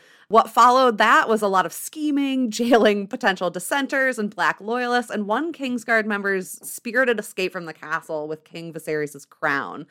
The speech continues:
uh, as the news of his death slowly trickled out and eventually became public knowledge.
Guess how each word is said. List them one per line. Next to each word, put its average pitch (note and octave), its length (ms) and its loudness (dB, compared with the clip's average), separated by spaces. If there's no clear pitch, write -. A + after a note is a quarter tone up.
uh, E3 220 2
as F#3 180 2
the F#3+ 100 -2
news F3+ 220 -2
of D#3+ 160 -6
his D#3+ 300 0
death F#3+ 440 4
slowly F3 440 2
trickled F3 460 -4
out D#3 240 0
and D3+ 80 -6
eventually C#3+ 420 -6
became C3+ 320 -12
public - 320 -18
knowledge. D2+ 560 -20